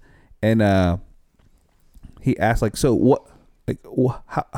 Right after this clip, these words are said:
how do you want Thanos? Like, f-, I mean, what do you want for me to embody Thanos?"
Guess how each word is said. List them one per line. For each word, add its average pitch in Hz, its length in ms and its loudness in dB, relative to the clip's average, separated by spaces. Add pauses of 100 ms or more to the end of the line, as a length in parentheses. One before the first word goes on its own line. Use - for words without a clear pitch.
(200)
how 160 180 2
do 165 100 0
you 160 200 4
want 131 460 2
Thanos? 101 640 0
Like, - 200 -4
f-, - 560 -16
I - 40 0
mean, 113 300 0
what 120 380 -2
do 127 80 2
you 127 140 6
want 113 340 2 (220)
for 123 140 0
me 110 480 2 (200)
to 104 320 4
embody 95 560 0
Thanos?" 90 640 -2